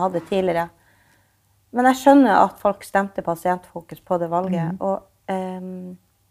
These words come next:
Speaker 1: jeg håper jo at, eh, de, de velgerne som, eh,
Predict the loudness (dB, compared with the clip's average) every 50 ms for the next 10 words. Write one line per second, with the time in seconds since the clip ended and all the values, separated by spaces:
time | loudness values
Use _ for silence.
0 | _ _ _ _ _ _ _ _ _ -10 -10 -4 0 0 0 0 -2 -4 0 2
1 | 2 2 2 -2 -6 _ _ -6 -4 -2 -2 0 -2 -2 -4 -4 -2 -2 -2 -2
2 | -4 -6 _ _ _ _ -6 -4 0 2 4 4 4 2 0 0 0 0 0 0
3 | -2 -8 -10 -4 -4 -2 -2 -2 -6 -8 -8 -8 -6 -6 -6 -8